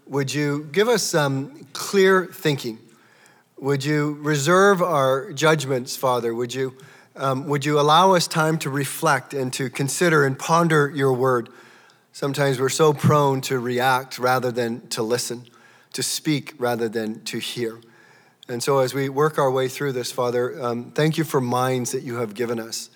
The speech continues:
to think rationally. Help us to think rationally and reasonably this morning. Thank you for hearts, Father, that are full of affections. May we have affection for you and for your word. And thank you for wills,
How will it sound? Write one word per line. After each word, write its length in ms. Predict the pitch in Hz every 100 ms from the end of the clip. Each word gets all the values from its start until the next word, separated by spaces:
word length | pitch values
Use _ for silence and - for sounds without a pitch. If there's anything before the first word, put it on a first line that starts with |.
| _ _ _ - _ _ _
to 100 | -
think 300 | 117 - 139 127
rationally. 640 | 113 113 117 - 107 101
Help 260 | 92 135 135
us 100 | 113
to 140 | -
think 240 | 107 120 107
rationally 560 | 104 117 127 - 113
and 220 | 107 107 104
reasonably 680 | 117 120 117 104 98 104
this 260 | 110 117 -
morning. 360 | 113 107 104 117 _ _ _ _ _ _ _
Thank 260 | - 165 160
you 80 | 147
for 220 | 135 120
hearts, 480 | - 156 139 135 -
Father, 380 | 135 120 117 113
that 260 | 117 117 - - _
are 100 | 127
full 240 | 127 165 160
of 140 | 131
affections. 640 | 127 - 131 - 123 113
May 160 | 127 127
we 100 | 131
have 200 | 120 143
affection 540 | 135 - 170 - 131 117
for 180 | -
you 360 | 120 131 143 120
and 220 | 135 117
for 180 | - 127
your 140 | 113
word. 400 | 107 107 117 107 - - _ - _ _ _ _
And 120 | 147
thank 200 | 135 165
you 60 | 170
for 140 | 165
wills, 560 | 143 131 160 151 120 -